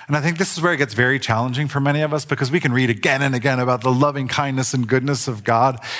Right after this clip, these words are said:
And then you read one verse about his wrath, and then you, if you're like me, you just kind of divert to the wrath side. And it's really easy for us to think, "Yeah, yeah, God's loving. I know he is."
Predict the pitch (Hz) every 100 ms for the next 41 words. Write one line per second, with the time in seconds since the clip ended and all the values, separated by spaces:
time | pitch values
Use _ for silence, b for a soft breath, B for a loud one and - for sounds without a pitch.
0 | B 143 156 151 147 143 120 139 147 131
1 | 139 - 135 123 107 95 113 127 127 -
2 | 123 123 123 117 113 110 - 113 - 113
3 | 110 101 107 110 113 113 B B B B
4 | 135 - 139 120 107 95 107 113 - -
5 | _ _ _ _ - 120 104 101 104 107
6 | - 127 127 120 _ _ _ _ _ _
7 | _ _ _ _ _ _ _ _ _ _
8 | _ _ _ _ _ - 127 113 160 151
9 | 131 139 135 139 131 - 117 - 165 143
10 | - - 120 131 117 - 117 151 147 143
11 | 135 120 127 123 123 120 135 127 117 110
12 | 110